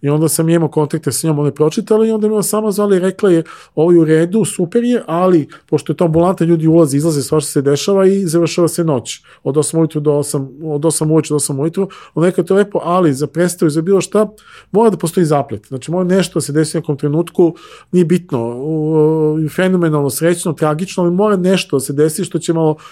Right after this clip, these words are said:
prodrmati celu priču i posle može se nastavi." I to je neko pravilo koje postoji. Postoje ljudi koji to uče, koji znaju strukturu romana, nije samo stvar napisati. I onda reći da sam neko pisac koji sam napiše, ja prvi kažem za sebe da ja nisam pisac profesionalni.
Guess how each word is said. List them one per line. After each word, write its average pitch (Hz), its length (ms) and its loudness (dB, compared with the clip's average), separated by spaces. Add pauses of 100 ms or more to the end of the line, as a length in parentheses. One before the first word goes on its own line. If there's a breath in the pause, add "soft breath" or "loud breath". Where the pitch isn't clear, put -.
(120 loud breath)
prodrmati 165 540 2
celu 156 200 4
priču 190 340 -2
i 202 60 -2
posle 214 260 0
može 190 200 0
se 170 140 -4
nastavi." 135 440 -2 (340 loud breath)
I 131 140 -2
to 196 80 0
je 214 80 2
neko 208 220 -4
pravilo 190 320 2
koje 185 160 -2
postoji. 147 440 -2 (280 soft breath)
Postoje - 320 0
ljudi 175 200 2
koji 180 220 -2
to 196 100 2
uče, 190 340 -2
koji 127 180 -4
znaju 139 300 -2
strukturu 165 400 0
romana, 147 380 0
nije 147 160 -4
samo 156 240 -4
stvar 160 220 -2
napisati. 143 560 -4 (340 loud breath)
I 135 80 -2
onda 170 180 2
reći 180 300 -2
da 139 80 -6
sam 151 160 -4
neko 151 240 -2
pisac 151 360 -2
koji 147 140 -2
sam 147 220 -4
napiše, 143 400 -2
ja 131 40 -4
prvi 151 300 0 (260 loud breath)
kažem 147 280 0
za - 20 -2
sebe 147 260 -2
da 147 100 0
ja 151 120 -2 (400)
nisam 160 440 -2
pisac 170 640 -4 (100)
profesionalni. 113 680 -4